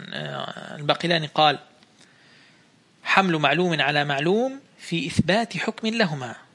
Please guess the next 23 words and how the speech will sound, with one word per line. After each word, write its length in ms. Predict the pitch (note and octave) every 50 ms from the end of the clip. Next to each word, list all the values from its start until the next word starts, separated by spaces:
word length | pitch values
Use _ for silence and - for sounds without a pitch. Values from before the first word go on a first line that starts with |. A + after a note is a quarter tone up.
| _ -
المعلوم 380 | E3+ D3+ C#3+ - D#3 F#3+ F3+ E3+
الأول 240 | E3+ G#3 A3+ A#3 A3
والثاني، 340 | G3+ - - A3+ - -
الأول 260 | - - - C#3+ D3 C#3
كان 180 | - D3+ D3
الفرع 240 | C#3 - - G#3+ G3+
والثاني 300 | F#3+ F3 - - F#3+ F3
هو 60 | E3
الأصل، 320 | D#3+ D#3 D3+ - - - - - - - - - - -
فكيف 420 | - F3 E3+ - D4 C4+ G#3 -
نثبت، 380 | G#3 G3+ F#3 - F#3 F3 - E3
آه، 160 | E3 E3+ F#3 - _ _ _ _ _ _ _ - - - - - - _ _ - -
آه، 1300 | E3 D3+ D3+ D3 D3 - - D3+ D3 C#3+ C#3 C#3 C3+ C3+ C3+ C#3 - B1+ A#1+ G#1+ G1+ - - - - E3+
نثبت 320 | E3+ E3 - - E3+ - -
حكم، 480 | - F#3+ F3+ - - F3 D#3 D#3 - - E3
حكما 320 | - - F3 - E3+ D#3+
للأصل 680 | D#3 D3+ D3+ D3 D#3+ - F3 - - - E3+ E3+ E3 D3+
بهذا 260 | D3 C#3 D#3+ D#3 D3
الحمل؟ 400 | B2+ - D3 D3 C#3 C#3 C#3 D3+ - _ - - -
الأصل 440 | D3+ D#3+ - C#4 - - A3 C3
ثابت 340 | - - - F3+ F#3+ F3 D#3
فيه 160 | - - F3+
الحكم 400 | D#3 - - G#3+ - - C#4+ D4